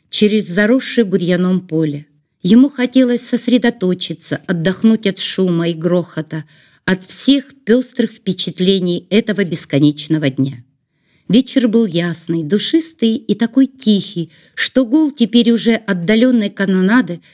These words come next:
казался не шумом боя, а громом проходящей стороной грозы.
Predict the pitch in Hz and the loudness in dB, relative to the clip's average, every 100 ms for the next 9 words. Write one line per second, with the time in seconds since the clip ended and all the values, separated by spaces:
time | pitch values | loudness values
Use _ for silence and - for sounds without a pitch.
0 | _ - 208 220 269 269 254 240 233 - | _ -2 0 2 2 2 2 4 2 2
1 | 277 208 185 156 175 156 151 147 _ _ | 2 2 -2 0 0 0 -6 -14 _ _
2 | _ _ - 185 175 202 277 262 240 233 | _ _ -4 -2 2 4 6 4 2 -2
3 | 214 196 202 185 240 240 - 220 - 175 | -4 -2 -2 2 0 0 -4 -4 -2 0
4 | 175 175 180 165 170 147 139 127 147 | 0 0 -2 -2 -2 -2 -4 -6 -8